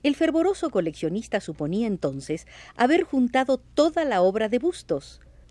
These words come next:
Muchas pinturas auténticas han seguido apareciendo por aquí y por allá, sin contar, claro está,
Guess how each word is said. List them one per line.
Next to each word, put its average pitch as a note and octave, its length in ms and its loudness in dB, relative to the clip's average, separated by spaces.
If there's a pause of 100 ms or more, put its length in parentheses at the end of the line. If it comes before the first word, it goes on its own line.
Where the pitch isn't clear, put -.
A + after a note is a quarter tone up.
(300)
Muchas D#4+ 580 2
pinturas E3 560 -4
auténticas A3 600 -2
han G#3+ 120 -4
seguido G#3+ 360 -6
apareciendo G#3 720 -4
por C#3+ 160 -6
aquí F#3+ 320 -10
y - 40 -10
por G3 180 -2
allá, G#3+ 300 -2 (360)
sin A3 280 -2
contar, G#3+ 440 -4
claro E3+ 280 -2
está, F3 360 -4